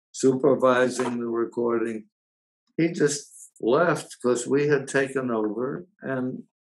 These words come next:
we were functioning as, well, what became known as producers. Uh, I always thought it should have been directors,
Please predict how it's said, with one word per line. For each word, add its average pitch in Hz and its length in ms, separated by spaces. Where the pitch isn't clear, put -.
we 123 200
were 127 460
functioning 135 840
as, 101 640
well, 95 180
what 95 220
became 113 420
known 123 360
as 110 200
producers. 127 1040
Uh, 104 720
I 127 120
always 156 280
thought 120 240
it 110 80
should 127 180
have 110 120
been 113 220
directors, 120 840